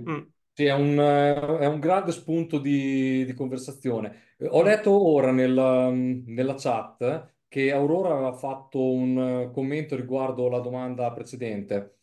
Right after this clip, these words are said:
Speaker 2: Eh, dice appunto: "Io vivo in Spagna, a Barcellona, e invece mi è sembrato di vedere il trend opposto, ovvero maggiore ricerca di Scrum Master, eh, e P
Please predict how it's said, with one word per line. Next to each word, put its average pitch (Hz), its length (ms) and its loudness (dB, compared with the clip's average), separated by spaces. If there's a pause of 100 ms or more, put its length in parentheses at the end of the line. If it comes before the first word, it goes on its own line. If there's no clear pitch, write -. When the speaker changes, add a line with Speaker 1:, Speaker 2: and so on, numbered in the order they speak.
(100)
Speaker 2:
Eh, 113 300 0
dice 139 280 0
appunto: 135 320 0
"Io 160 40 4
vivo 151 200 2
in 147 60 0
Spagna, 180 580 -4
a 151 40 -6
Barcellona, 170 640 -4 (240)
e 135 100 -6
invece 139 260 0
mi 139 60 0
è - 20 0
sembrato 151 360 -2
di 135 60 -4
vedere 143 240 0
il 143 100 0
trend 147 260 -2
opposto, 123 500 -4
ovvero 127 360 -4
maggiore 131 340 -4
ricerca 147 380 -4
di 123 100 -10
Scrum 156 280 -6
Master, 120 760 -2
eh, - 20 -8
e 101 60 -10
P - 80 -14